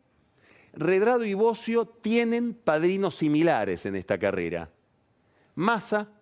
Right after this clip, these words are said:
Jorge Brito, José Luis Manzano. En el caso de Y P F siempre están los Eskenazi. Salud. Todo indicaría que el nuevo ministro de Salud va a ser Pablo Yeldin.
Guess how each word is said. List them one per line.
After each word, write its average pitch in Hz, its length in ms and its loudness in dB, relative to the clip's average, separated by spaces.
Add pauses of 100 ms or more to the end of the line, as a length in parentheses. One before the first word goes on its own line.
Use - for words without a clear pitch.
(560)
Jorge 160 400 0
Brito, 175 560 -2
José 151 300 -2
Luis 156 140 0
Manzano. 139 720 -2 (240)
En 143 160 2
el 156 120 0
caso 202 260 2
de 202 100 2
Y 175 40 -4
P 180 180 2
F 196 160 0
siempre 143 280 0
están 147 180 0
los 127 160 -2
Eskenazi. 76 480 -6 (2000)
Salud. 151 600 0 (1600)
Todo 247 220 2
indicaría 170 720 0
que 147 80 -2
el 139 140 0
nuevo 185 300 2
ministro 156 480 -2
de 151 100 2
Salud 165 360 0
va 160 40 4
a 135 60 -2
ser - 340 -2
Pablo 165 580 0
Yeldin. 107 760 0